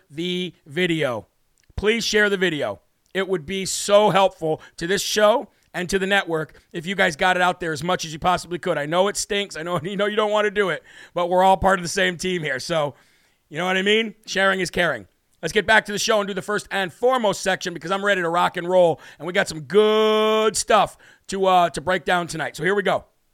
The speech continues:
And welcome back to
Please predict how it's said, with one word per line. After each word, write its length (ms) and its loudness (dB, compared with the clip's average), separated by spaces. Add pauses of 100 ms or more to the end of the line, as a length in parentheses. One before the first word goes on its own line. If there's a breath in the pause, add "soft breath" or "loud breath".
(1600 soft breath)
And 200 -4
welcome 340 2
back 220 6
to 180 -8